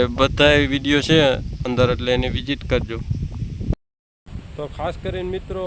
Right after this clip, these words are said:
આ જે તરબૂચ ને મરચીમાં શું ફાયદો થાય એના માટેનો જ વીડિયો હતો. જો આ વીડિયો તમને પસંદ આવ્યો હોય તો વીડિયોને લાઈક કરજો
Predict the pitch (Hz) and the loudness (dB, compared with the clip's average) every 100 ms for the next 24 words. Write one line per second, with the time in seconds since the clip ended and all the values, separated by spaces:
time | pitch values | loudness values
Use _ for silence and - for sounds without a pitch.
0 | 175 156 160 160 165 170 151 160 165 160 | -4 -4 -2 -2 -4 -6 -8 -8 -6 -6
1 | 175 170 170 160 165 - - 175 170 165 | -6 -6 -6 -4 -4 -4 -4 -4 -8 -6
2 | - - - - 156 156 151 147 - 175 | -6 -4 -4 -4 -4 -2 -4 -4 -4 0
3 | 180 175 185 180 170 180 185 147 156 175 | 0 0 -6 -6 -8 -4 -4 -4 -6 -6
4 | 175 170 175 170 160 165 147 147 143 151 | -4 -4 -6 -10 -8 -8 -6 -4 -4 -4
5 | 139 151 156 156 160 170 175 170 165 160 | -6 -6 -6 -8 -10 -10 -10 -10 -10 -10
6 | 170 175 175 165 151 147 147 165 151 151 | -8 -6 -8 -10 -10 -10 -8 -8 -8 -8
7 | 170 - 160 139 | -10 -8 -10 -8